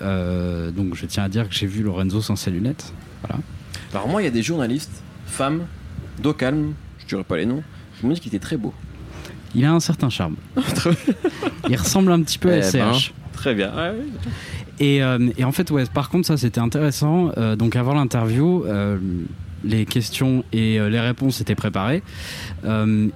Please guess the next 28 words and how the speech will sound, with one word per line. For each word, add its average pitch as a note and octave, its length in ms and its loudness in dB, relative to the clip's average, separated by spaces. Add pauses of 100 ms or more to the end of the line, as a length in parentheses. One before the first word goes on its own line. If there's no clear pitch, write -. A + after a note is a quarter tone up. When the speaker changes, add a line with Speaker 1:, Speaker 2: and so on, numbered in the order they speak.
(100)
Speaker 1:
il A#2+ 100 0
parlait D3 320 2
de B2 460 4
Lorenzo A#2 400 4
à - 20 4
la C#3 80 4
troisième C3 340 2
personne. A#2 180 4
Speaker 2:
Voilà, G#2 180 4 (160)
c'est - 140 -2
intéressant. E3+ 420 0
De... G#2 460 2 (320)
Pour G2+ 120 4
lui, C#3+ 80 6
c'est C3+ 120 0
vraiment G2+ 240 2
un C3 40 2
personnage. G2 380 -2
Speaker 1:
Exactement. B2+ 680 4
Et A2+ 340 4
du G#2+ 160 0
coup, E3 320 4
euh, B2 160 4
il A2 120 2
était A2+ 200 0
avec A2 280 -2
un G#2 340 2
autre G#2+ 380 0